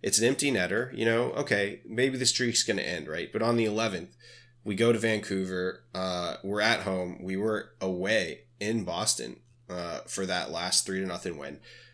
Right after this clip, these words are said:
Uh, the Bruins fans are absolutely booing their ho-, their home team. Uh, very, very mouth breather like for those massholes out in Boston. Uh, not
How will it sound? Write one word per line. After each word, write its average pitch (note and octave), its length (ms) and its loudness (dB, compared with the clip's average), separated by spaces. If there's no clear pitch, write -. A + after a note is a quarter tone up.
Uh, E2+ 340 -4
the F#2 100 -6
Bruins A#2 360 6
fans G#2 260 2
are G2 60 0
absolutely F#2 460 0
booing F2 440 -4
their F2 160 -6
ho-, F#2 160 -6
their F2+ 200 -4
home F2+ 180 -4
team. A#2+ 480 2
Uh, F2 300 -2
very, G#2 560 2
very A2 280 6
mouth G2 320 2
breather F2+ 540 -2
like F#2 300 -2
for F2+ 360 -2
those F2 240 0
massholes F2 560 -2
out D#2+ 220 -6
in D#2+ 80 -14
Boston. F#2 480 0
Uh, F2+ 400 0
not A#2+ 540 0